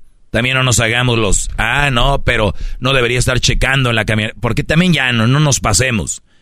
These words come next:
Pero oye, si yo tengo una hija y me dice, "Papá, ven a golpear a mi, a mi", porque hay, hay mujeres que hacen eso,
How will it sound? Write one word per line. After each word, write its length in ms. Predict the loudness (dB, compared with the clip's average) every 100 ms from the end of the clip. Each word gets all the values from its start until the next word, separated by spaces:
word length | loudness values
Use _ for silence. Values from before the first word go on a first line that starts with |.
| _ _ _
Pero 220 | -2 0 2
oye, 380 | 0 -2 -6 -14 _ _ _ _ _ _
si 220 | -4 0 0
yo 140 | 0
tengo 200 | 0 0
una 180 | 0 0
hija 360 | 0 0 -2 -6 _ _ _ -6
y 100 | -2
me 80 | 0
dice, 240 | 2 0
"Papá, 640 | -2 -4 -2 -2 0 -2 -6 _ _ -16
ven 260 | -4 0 2
a 60 | 2
golpear 480 | 2 2 0 0
a 80 | 0
mi, 240 | 0 -2 -4 -4
a 120 | -2
mi", 120 | -2
porque 300 | -2 -2 0
hay, 200 | -2 -2 -2
hay 100 | 0
mujeres 380 | 2 2 2
que 60 | 2
hacen 180 | 0 0
eso, 320 | 0 0